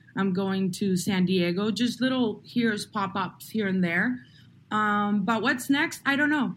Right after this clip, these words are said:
and I'm ready for it. That's the beauty of it. Um, we're taking a family vacation in a couple of days. Uh, we need to recharge as a family all together. Um,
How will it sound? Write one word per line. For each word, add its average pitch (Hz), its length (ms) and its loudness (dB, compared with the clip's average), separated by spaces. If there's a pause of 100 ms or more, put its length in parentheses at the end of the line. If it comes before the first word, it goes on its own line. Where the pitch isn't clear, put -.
and 220 120 2
I'm 220 100 2
ready 220 200 2
for 180 220 -4
it. - 140 -8
That's 196 240 -4
the 196 100 -4
beauty 196 320 0
of 160 140 -6
it. 160 140 -10 (600)
Um, 180 640 2 (100)
we're 196 180 2
taking 208 300 0
a 190 80 0
family 202 420 0
vacation 202 840 0 (340)
in 190 120 -2
a 185 60 0
couple 185 340 0
of 165 140 -4
days. 277 580 -2 (380)
Uh, 190 220 -2
we 185 120 2
need 185 180 -2
to 196 120 -4
recharge 190 540 0
as 185 140 -4
a 180 40 0
family 180 460 2
all 170 160 -2
together. 247 760 -2 (440)
Um, 175 880 0